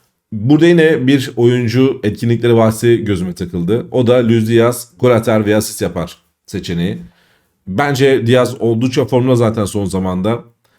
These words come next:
Ve dokuz numaradan ziyade kenar forvet gibi oynatılınca daha etkili olmaya başladı. Bu, e, ipi göğüsleyici, Liverpool'un ipi göğüsleyeceği maçta da muhtemelen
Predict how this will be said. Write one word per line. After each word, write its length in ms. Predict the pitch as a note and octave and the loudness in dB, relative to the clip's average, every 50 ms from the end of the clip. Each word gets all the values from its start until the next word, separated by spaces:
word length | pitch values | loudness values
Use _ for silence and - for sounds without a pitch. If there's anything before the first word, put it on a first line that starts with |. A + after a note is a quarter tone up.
| _ - | _ -4
Ve 320 | G#2 B2 C#3+ D3 - - - - - A2 | 0 2 2 2 2 0 -4 -6 -2 0
dokuz 300 | A#2+ A2+ A2+ D3+ C3+ C3 | 0 0 0 -2 -2 0
numaradan 320 | C#3 C#3 C#3 C#3 C#3+ C#3+ | 0 2 2 2 2 2
ziyade 340 | C3+ C3 C3+ C3+ C#3 C#3 C3+ | 2 4 4 4 4 2 0
kenar 320 | - B2+ A#2+ B2 B2+ B2+ | 0 -2 -2 0 0 -2
forvet 280 | B2 C3 B2+ B2+ B2 B2 | 0 0 0 -2 -2 -4
gibi 120 | - A#2 | -4 -4
oynatılınca 760 | B2+ B2 B2 A2+ A#2+ C3+ C#3 D3 C3 C3 B2+ C3 C3 F#2+ F#2+ G2 | -2 -2 -2 -2 -4 -4 -4 -2 0 2 2 2 2 0 -2 0
daha 200 | A2 A#2+ C3+ C3 | 0 2 2 2
etkili 280 | A#2 - - A2 G#2 | 0 -2 -4 -4 -2
olmaya 260 | G2+ F#2+ F#2+ F2+ F2+ | -2 -2 -2 -2 -2
başladı. 460 | F2 E2 E2+ - F2+ F2 A2 B2+ C3 B2 - _ _ _ _ _ _ - | -4 -4 -4 -6 -6 -4 -4 -4 -6 -8 -14 _ _ _ _ _ _ -4
Bu, 420 | B2+ C#3+ D3+ D3+ D#3 D3+ D3+ - - - _ _ _ _ _ _ _ _ _ _ - | 0 2 4 4 4 2 -2 -8 -16 -20 _ _ _ _ _ _ _ _ _ _ -4
e, 160 | G2+ A2 A2 | -2 0 0
ipi 360 | - - - C3 B2+ D3 D#3 C3 | -2 -2 -4 -6 -2 -2 0 2
göğüsleyici, 540 | C3+ C#3 C3+ A#2+ - - C3 B2+ A#2 A#2+ | 4 4 2 2 0 0 -2 -2 0 0
Liverpool'un 400 | B2 B2+ C3 B2 B2 B2+ B2+ B2+ | 2 2 2 0 -2 -2 -4 -2
ipi 180 | A#2+ B2 B2 A#2 | -2 -2 -2 0
göğüsleyeceği 500 | A#2 A#2+ A#2 A2+ A#2 B2 A2+ A2 A#2+ A#2+ | 2 2 2 2 0 -4 -4 -2 -2 -2
maçta 360 | A#2 A#2 A2 A2 - B2+ G#2+ | 0 0 -2 -2 -2 -4 -4
da 100 | G#2 G2+ | -2 -2
muhtemelen 580 | G2+ G2 F2+ - - G2 F2+ F2 F#2 G#2+ B2 | -2 -4 -6 -6 -6 -6 -4 -4 -4 -6 -6